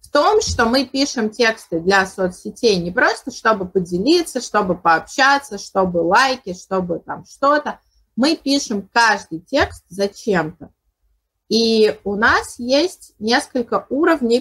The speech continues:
постановки задачи, о которых я щас начну рассказывать. Во-первых, у вас есть этап, на котором вы находитесь.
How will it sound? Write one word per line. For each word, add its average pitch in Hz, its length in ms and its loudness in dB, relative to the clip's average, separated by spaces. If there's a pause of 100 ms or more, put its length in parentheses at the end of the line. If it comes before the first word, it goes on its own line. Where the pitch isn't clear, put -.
постановки 190 680 -4
задачи, 175 680 -2 (500)
о 233 280 2
которых 196 400 -2
я 180 100 -2
щас 185 240 -4
начну 180 280 -6
рассказывать. 160 640 -2 (680)
Во-первых, 302 640 0
у 214 80 -6
вас 247 340 0
есть 208 580 -4 (240)
этап, 175 460 0 (220)
на 202 220 2
котором 220 380 -4
вы 202 60 -4
находитесь. 170 840 -8